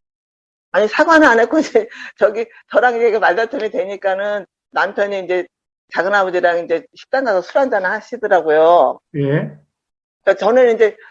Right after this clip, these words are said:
Speaker 1: 별로 시 작은아버지한테 그게 남는 마음이 없죠. 할 말을 다 했으니까.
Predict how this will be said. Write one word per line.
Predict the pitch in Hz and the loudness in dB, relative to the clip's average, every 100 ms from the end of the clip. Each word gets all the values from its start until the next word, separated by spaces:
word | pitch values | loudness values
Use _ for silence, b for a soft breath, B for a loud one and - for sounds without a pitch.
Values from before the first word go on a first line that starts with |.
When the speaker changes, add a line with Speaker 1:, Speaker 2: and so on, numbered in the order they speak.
| B | B
Speaker 1:
별로 | - 220 233 | -2 0 0
시 | 226 | 0
작은아버지한테 | 294 277 269 226 220 214 202 202 196 | -2 -2 -4 -6 -10 -8 -8 -8 -10
그게 | - 180 _ | -6 -8 _
남는 | 143 185 240 240 | -2 0 0 0
마음이 | 214 208 | -2 0
없죠. | 185 - - 170 160 135 | -2 -4 -2 0 2 0
할 | - 285 | -4 -6
말을 | 277 220 208 | -4 -4 -6
다 | - | -10
했으니까. | 196 233 240 196 - 165 156 156 160 143 | -12 -8 -8 -8 0 4 6 4 2 -2